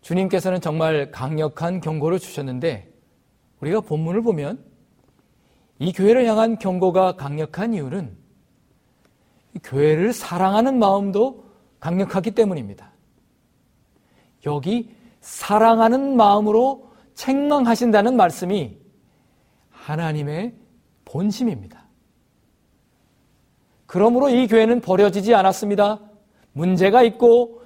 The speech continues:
칭찬이 하나 없는 심각한 책망을 받은 교회이지만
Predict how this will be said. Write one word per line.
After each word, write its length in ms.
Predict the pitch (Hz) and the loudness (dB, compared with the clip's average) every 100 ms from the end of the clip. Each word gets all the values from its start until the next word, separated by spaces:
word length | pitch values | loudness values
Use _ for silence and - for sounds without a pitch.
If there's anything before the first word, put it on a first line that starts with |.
| - | -18
칭찬이 460 | - 254 277 254 254 | -8 -6 0 2 2
하나 320 | 156 214 240 | 2 4 4
없는 460 | 214 196 233 123 - - _ _ | 4 4 2 0 -14 -20 _ _
심각한 840 | - - 214 226 233 226 202 117 - _ _ _ | -14 -2 2 4 2 0 -6 -6 -18 _ _ _
책망을 520 | - 185 190 214 269 | -6 -2 2 4 4
받은 300 | 240 233 240 | 4 2 0
교회이지만 680 | 202 196 180 170 202 135 | 2 4 4 2 -2 -2